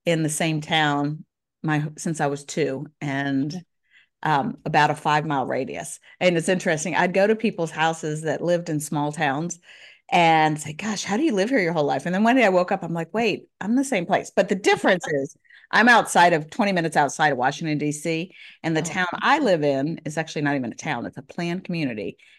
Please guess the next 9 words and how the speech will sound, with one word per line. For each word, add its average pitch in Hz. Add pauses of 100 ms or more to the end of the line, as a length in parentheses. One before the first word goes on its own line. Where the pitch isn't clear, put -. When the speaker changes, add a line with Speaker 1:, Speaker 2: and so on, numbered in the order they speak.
(180)
Speaker 1:
and 165
it 170
is 170
about 156
as 147
old 147
as 135
me. 120 (440)
Um, 147